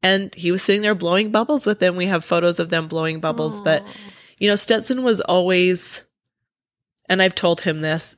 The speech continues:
Speaker 1: he's the reason that Easton survived as long as he did. I really don't think if he didn't have Stetson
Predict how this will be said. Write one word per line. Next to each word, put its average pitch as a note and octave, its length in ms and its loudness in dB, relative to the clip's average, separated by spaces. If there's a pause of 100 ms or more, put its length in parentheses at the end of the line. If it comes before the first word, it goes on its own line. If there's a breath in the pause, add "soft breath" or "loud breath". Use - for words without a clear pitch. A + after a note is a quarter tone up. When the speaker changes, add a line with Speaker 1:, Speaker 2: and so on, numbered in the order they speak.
(140)
Speaker 1:
he's A3 340 -2
the G3 140 2
reason E3+ 460 0
that D3 260 0 (100)
Easton D#3+ 560 -2 (520)
survived E3 500 2
as D#3 140 -2
long D#3 180 -4
as E3 140 -6
he C3+ 100 -6
did. - 240 -6 (300)
I - 80 0
really F3+ 420 2
don't G3 220 -2
think E3+ 180 -2
if E3 120 -2
he E3 140 -4
didn't D#3 280 -4
have D#3 280 -4
Stetson G3+ 600 -2